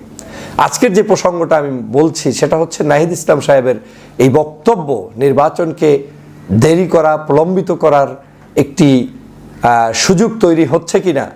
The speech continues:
সেটা কিন্তু এখন আলোচনা সমালোচনার জায়গায় প্ল্যাটফর্ম তৈরি হয়ে গিয়েছে। অতএব আগামীর বাংলাদেশ গঠনের জন্য আমাদের সেই চিন্তা করা উচিত,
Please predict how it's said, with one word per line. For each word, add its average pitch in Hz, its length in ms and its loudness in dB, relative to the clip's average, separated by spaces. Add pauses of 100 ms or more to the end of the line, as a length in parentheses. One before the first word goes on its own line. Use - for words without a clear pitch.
(340)
সেটা 165 260 0
কিন্তু 151 260 -2
এখন 139 240 0
আলোচনা 135 480 0
সমালোচনার 120 680 0
জায়গায় 110 360 2 (640)
প্ল্যাটফর্ম 135 460 0
তৈরি 131 280 2
হয়ে 123 280 2
গিয়েছে। 113 400 -2 (720)
অতএব 170 320 2 (440)
আগামীর 160 380 0
বাংলাদেশ 147 480 0
গঠনের 147 440 0
জন্য 131 280 0 (580)
আমাদের 147 380 2 (840)
সেই - 340 0
চিন্তা 156 320 0
করা 131 200 0
উচিত, 117 260 -2